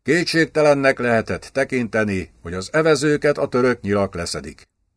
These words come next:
Az ágyúk számára ilyen kis tárgy nem jelentett elegendő célpontot,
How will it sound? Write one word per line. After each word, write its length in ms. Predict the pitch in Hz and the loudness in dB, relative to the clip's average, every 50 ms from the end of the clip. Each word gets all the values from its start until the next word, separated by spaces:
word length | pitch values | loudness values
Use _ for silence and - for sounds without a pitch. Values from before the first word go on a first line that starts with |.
| _ _ _ _ _ _ _ _ _ _ _ _ | _ _ _ _ _ _ _ _ _ _ _ _
Az 220 | 104 107 110 - | 0 0 2 4
ágyúk 380 | 165 175 180 175 175 175 165 - | 6 6 8 6 6 2 -2 -2
számára 560 | - 165 160 156 156 151 151 147 147 151 - | 2 2 4 4 6 6 6 6 6 2 2
ilyen 300 | - 151 147 143 143 127 | 0 2 4 4 2 2
kis 240 | - 139 139 123 - | -2 -4 -4 -4 0
tárgy 260 | - 139 131 131 131 | 2 4 6 6 4
nem 180 | 131 139 135 123 | 4 0 0 2
jelentett 520 | 120 120 120 120 117 104 - 113 113 - | 2 4 4 2 2 2 0 0 0 0
elegendő 720 | - 120 113 110 110 107 107 107 104 98 92 90 85 82 | -2 0 2 2 4 4 2 2 2 0 -2 -2 -4 -6
célpontot, 880 | 80 - 113 117 123 120 110 117 113 107 98 - 107 101 98 - - | -6 -4 -2 0 0 0 2 0 0 0 0 0 0 0 0 -4 -10